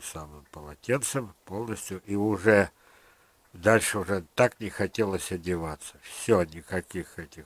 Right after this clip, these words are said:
ужасов. Первых заплывов,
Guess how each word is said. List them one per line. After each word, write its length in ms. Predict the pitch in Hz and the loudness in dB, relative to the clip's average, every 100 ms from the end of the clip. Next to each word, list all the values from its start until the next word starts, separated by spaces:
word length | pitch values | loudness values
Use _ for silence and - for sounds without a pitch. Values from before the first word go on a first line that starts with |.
| _ 165 | _ -20
ужасов. 680 | 87 113 92 87 - 87 _ _ _ _ _ _ - - | -12 -8 -6 -8 -8 -10 _ _ _ _ _ _ -20 -6
Первых 400 | 117 107 95 90 | 2 4 4 0
заплывов, 560 | 80 98 120 120 95 | -2 0 8 8 8